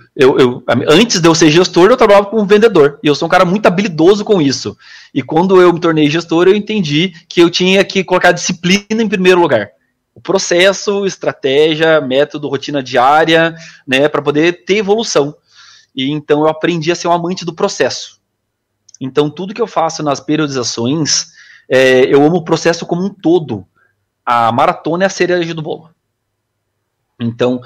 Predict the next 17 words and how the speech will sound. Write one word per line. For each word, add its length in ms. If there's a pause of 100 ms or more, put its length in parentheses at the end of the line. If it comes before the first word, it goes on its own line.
(180)
eu 120
terminei 400
uphill 600 (540)
cem 500
por 300
cento, 280
cento 260
e 40
vinte 280
por 160
cento 460
satisfeito 720
com 180
o 60
que 160
eu 120
fiz 800